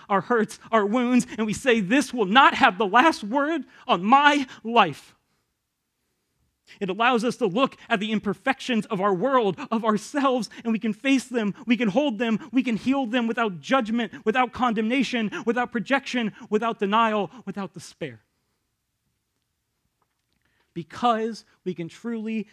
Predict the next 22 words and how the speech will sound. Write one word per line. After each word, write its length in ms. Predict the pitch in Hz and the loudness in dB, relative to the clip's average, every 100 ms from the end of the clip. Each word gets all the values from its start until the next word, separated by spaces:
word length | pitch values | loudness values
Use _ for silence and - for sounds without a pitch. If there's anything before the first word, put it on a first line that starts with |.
| - | -12
and 80 | 151 | -10
with 220 | 151 - | -10 -12
confidence 640 | - 226 214 220 190 190 | -8 -4 -4 -4 -10 -10
say 500 | - - 196 190 196 - - | -10 -4 -2 -2 -4 -6 -12
that 160 | 175 | -12
no 100 | 175 | -10
matter 300 | 170 185 185 | -8 -8 -6
what 340 | 165 170 196 - | -6 -4 -6 -8
we've 300 | 185 180 120 | -12 -12 -8
done, 360 | 190 190 170 | -6 -6 -6
this 340 | 131 196 - - - | -4 -6 -6 -20 -18
too 420 | - 208 175 156 | -12 -8 -8 -10
can 480 | - 226 214 160 135 _ _ 208 | -12 -10 -8 -10 -12 _ _ -6
be 300 | 175 139 - _ _ _ - | -6 -10 -16 _ _ _ -10
redeemed. 1200 | 170 175 147 117 _ _ _ _ _ 156 113 98 104 _ _ _ _ _ _ _ _ _ _ _ | -6 -6 -8 -14 _ _ _ _ _ -14 -14 -16 _ _ _ _ _ _ _ _ _ _ _ _
Because 200 | _ 131 | _ -14
in 160 | 135 113 | -14 -8
God's 380 | 190 170 170 - | -6 -4 -6 -10
story, 480 | - 180 156 143 127 _ | -12 -8 -6 -8 -10 _
all 280 | 170 156 135 | -8 -6 -8
things 580 | - 131 98 101 _ _ _ _ _ _ _ | -14 -16 -16 -20 _ _ _ _ _ _ _
can 480 | - 143 113 104 | -12 -12 -12 -20